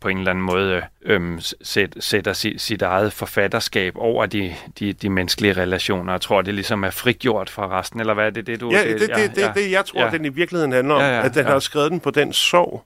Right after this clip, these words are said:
Speaker 1: Mm.
Speaker 2: over, at han har forstået, at,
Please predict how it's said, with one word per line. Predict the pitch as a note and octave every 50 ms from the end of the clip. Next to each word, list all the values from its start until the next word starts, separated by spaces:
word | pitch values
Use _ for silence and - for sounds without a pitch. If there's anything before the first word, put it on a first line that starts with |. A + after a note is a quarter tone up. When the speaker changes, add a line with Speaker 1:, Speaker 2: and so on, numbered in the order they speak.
| _ _
Speaker 1:
Mm. | - A#2+ A#2+ A2+ G#2 G#2 A2 A2 - _ _ _ _ _ _
Speaker 2:
over, | - D3 D3 C3 G2+ C#3+ D#3
at | - - C3+ A#2+
han | B2+ B2
har | A#2+ G#2+
forstået, | - A#2+ - - - - D#3 D3+ - - C#3+ D3 C3+ - - _ _ _ _ _ _ _ _ _ _ _ _ _ _ _ _
at, | A#2+ B2+ A2+ G#2+ - - - - - -